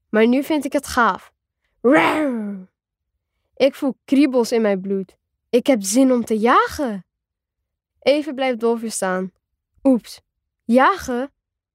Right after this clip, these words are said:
Dat doe ik toch nooit?" "Wat raar." Dolfje schudt zijn kop. Dan rent hij verder door het wolvenbos.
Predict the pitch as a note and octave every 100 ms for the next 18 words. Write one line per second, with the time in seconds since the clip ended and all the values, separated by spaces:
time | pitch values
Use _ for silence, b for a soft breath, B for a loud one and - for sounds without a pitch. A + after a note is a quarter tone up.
0 | _ _ A3+ F#3 E4 A4 - C#4 A#3+ A3+
1 | G#3 A#3 - _ _ _ _ _ _ _
2 | _ _ _ _ _ G3+ G#3 G#3 G3 F#3+
3 | G#3+ - _ _ _ _ _ _ G#3 A#3
4 | C4+ C#4 A#3+ - C#4 A#3+ A3 G#3 G3 F#3+
5 | _ _ _ _ _ - A#3+ C4+ D4 D4
6 | A#3 A3 B3+ C4 B3+ A3 G#3+ F#3 F#3 F#3
7 | G3 F#3 F#3 F#3 -